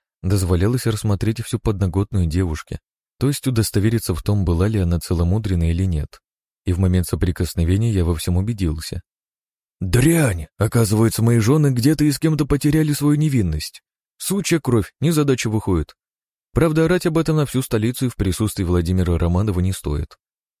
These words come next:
Вдруг он рианорских шуток не понимает. «Ты удостоверился?» — вполне серьёзно осведомился мужчина. «Готов принять Викторию в свой род княгиней?» «Удостоверился, ваше высочество», —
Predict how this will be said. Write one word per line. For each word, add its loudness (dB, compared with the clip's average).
Вдруг -4
он 2
рианорских -2
шуток -6
не -2
понимает. -6
«Ты 2
удостоверился?» — 0
вполне 0
серьёзно 2
осведомился 0
мужчина. -2
«Готов 2
принять 2
Викторию 2
в -2
свой 2
род 0
княгиней?» -2
«Удостоверился, 2
ваше 0
высочество», — -2